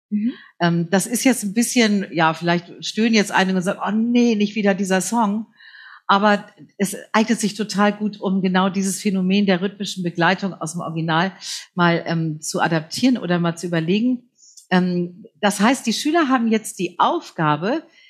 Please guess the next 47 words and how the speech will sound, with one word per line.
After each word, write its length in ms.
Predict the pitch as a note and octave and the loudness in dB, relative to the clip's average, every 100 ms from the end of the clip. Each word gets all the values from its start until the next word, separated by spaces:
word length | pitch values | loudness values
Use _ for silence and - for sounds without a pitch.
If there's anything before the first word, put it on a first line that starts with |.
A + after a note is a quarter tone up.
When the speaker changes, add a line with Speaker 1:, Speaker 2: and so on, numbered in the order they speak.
| _ _ _ - | _ _ _ 0
Speaker 2:
dass 220 | G#3 G#3 | 0 2
sie 200 | G#3 G3+ | 2 2
das 240 | F#3+ - | 2 0
Stück 300 | - F3 - | -2 -6 -4
hören 520 | D#3+ D#3+ F#3+ C#4+ E4+ - _ _ _ _ | 0 4 4 2 -4 -12 _ _ _ _
und 140 | G#3+ A3+ | 0 2
dass 120 | A3 | 2
sie 140 | A3 | 0
dann 380 | G3+ A3+ D4+ D#4 - _ _ _ | 2 2 0 -4 -12 _ _ _
pro 480 | F#3+ G3+ B3+ C#4+ D4 | -6 -2 0 0 0
Liedteil, 720 | G#3 A3+ B3+ - F3+ F3 F#3 | 0 0 0 -2 0 2 2
pro, 280 | G#3 F#3+ F#3+ | 0 -6 -8
pro 200 | - A3 | -6 -4
Songteil 640 | G#3+ G3+ A3 G#3+ F3 E3 | -2 -2 -4 -2 0 0
gucken, 500 | E3+ B3 - G3 A3 - - - | -2 -8 -4 -4 -6 -10 -8 -2
was 180 | F#3+ | 0
macht 240 | G3 F#3 - | 0 -2 -2
die 60 | |
Bassdrum, 720 | F3 F#3+ G3 G3+ - F#3+ F3+ F3+ | -2 2 2 0 -4 -4 -2 -2
was 160 | F3 | -4
macht 220 | F#3 E3+ - | -4 -4 -2
Bass 240 | F3+ F3 | -2 -2
und 160 | E3 E3+ | -6 -8
Snare, 500 | - F3 E3+ E3+ F3 - - - | -4 0 2 2 0 -8 -20 -2
ähm, 260 | E3+ E3 D#3 | 0 0 0
wie, 380 | G3 G3+ F#3+ D3+ | 4 4 2 -4
wie 240 | D#3+ F3+ G3+ | -6 -2 0
wird 160 | G#3 | 0
gespielt 520 | G3+ - - F#3 F#3+ F3+ | -4 -10 -2 2 2 2
in 120 | D3+ | -2
Achteln, 340 | D#3+ - E3+ D#3+ | -4 -4 -6 -2
in 60 | F3 | 0
Halben, 240 | D#3+ D#3 | 2 0
in 140 | D#3 E3+ | -2 0
Ganzen 300 | D#3 D#3 C#3 | -2 -2 -8
und 140 | E3 | -8
so 120 | E3 | -4
weiter. 280 | D3 C#3+ G3 - - - - | -2 -2 -4 -4 -12 -12 -8
Und 120 | - | -2
das 180 | F#3+ A3 | 0 0
schreiben 280 | - A3+ G#3+ | 0 0 0
wir 120 | G#3 | -2
uns 120 | F#3+ G3 | -2 -4
dann, 200 | F#3+ E3+ | -4 -6
äh, 260 | - D#3+ D#3 | -4 -4 -4
genau 300 | E3+ C#3 - | -4 -6 -2
auf. 400 | A3 E4 E4 | -2 -2 -4